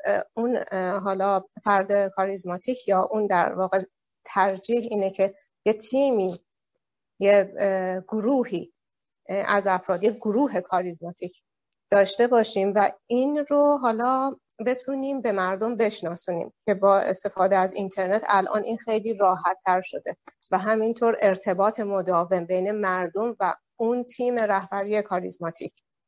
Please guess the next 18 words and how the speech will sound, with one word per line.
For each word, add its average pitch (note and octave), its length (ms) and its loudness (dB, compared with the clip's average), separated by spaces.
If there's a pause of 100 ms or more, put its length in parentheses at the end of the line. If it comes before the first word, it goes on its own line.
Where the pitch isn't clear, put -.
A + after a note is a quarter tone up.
(460)
که A3+ 100 2
بتونن B3 440 4
مدام A#3 680 4
اگر G3+ 240 4
هم G#3+ 160 -2
نیاز G#3 340 -2
هست A#3+ 180 -4
با G#3 140 4
سعی G#3+ 440 0
و A#3+ 40 0
خطا G#3+ 640 -2 (300)
مسائلی G#3 640 0
رو A3+ 120 -2
که A3+ 120 -6
باقی G3+ 380 0
مونده F#3+ 260 -8
حل F#3 360 -2
کنن. - 220 -12